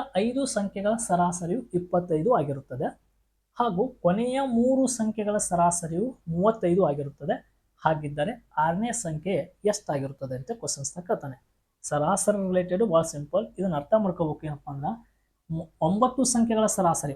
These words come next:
ಒಂಬತ್ತು ಸಂಖ್ಯೆಗಳ ಸರಾಸರಿ ಮೂವತ್ತಪ್ಪ ಅಂದ್ರೆ ಟೋಟಲ್ ಎಷ್ಟಾಯ್ತು ನೋಡ್ರಿ. ಒಂಬತ್ತು ಮೂರ್ಲೆ ಇಪ್ಪತ್ತ ಏಳು,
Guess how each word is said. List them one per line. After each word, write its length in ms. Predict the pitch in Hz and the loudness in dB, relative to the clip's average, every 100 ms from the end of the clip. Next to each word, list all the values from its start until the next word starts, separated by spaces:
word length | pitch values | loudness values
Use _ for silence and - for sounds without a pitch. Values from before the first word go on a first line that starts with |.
| - | -4
ಒಂಬತ್ತು 400 | 170 214 226 226 | 0 0 0 -2
ಸಂಖ್ಯೆಗಳ 440 | 208 196 196 196 | 0 -2 -2 -2
ಸರಾಸರಿ 540 | 190 170 170 170 180 | -2 0 0 0 -2
ಮೂವತ್ತಪ್ಪ 520 | 208 170 170 165 - 151 | 0 0 -2 -6 -10 -4
ಅಂದ್ರೆ 220 | 208 233 | -4 -2
ಟೋಟಲ್ 280 | 160 190 165 | -2 0 0
ಎಷ್ಟಾಯ್ತು 360 | - 147 - | -2 -10 -6
ನೋಡ್ರಿ. 600 | 196 135 - _ _ _ _ - | -6 -6 -10 _ _ _ _ -6
ಒಂಬತ್ತು 320 | 165 190 190 | 0 2 2
ಮೂರ್ಲೆ 260 | 175 196 214 | 0 0 0
ಇಪ್ಪತ್ತ 480 | 160 - 190 - | -2 -4 -6 -2
ಏಳು, 480 | 226 156 147 135 233 | 0 2 0 0 -4